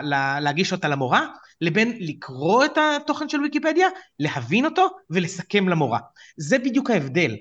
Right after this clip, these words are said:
כאילו, כשאנחנו, כשבעל העסק או בעלת העסק ייקחו את צ'אט ג'י פי טי, י-, יבינו את הפלט שלו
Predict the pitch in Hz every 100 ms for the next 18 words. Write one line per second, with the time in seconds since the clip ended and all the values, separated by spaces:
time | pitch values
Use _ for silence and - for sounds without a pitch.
0 | _ _ - 165 160 180 147 165 240 -
1 | - - 165 254 240 208 208 143 - 156
2 | 151 196 208 180 180 127 - - - -
3 | - 269 233 226 208 208 139 - _ -
4 | _ _ - 185 196 185 175 127 262 302
5 | 262 - 254 240 233 170 120 -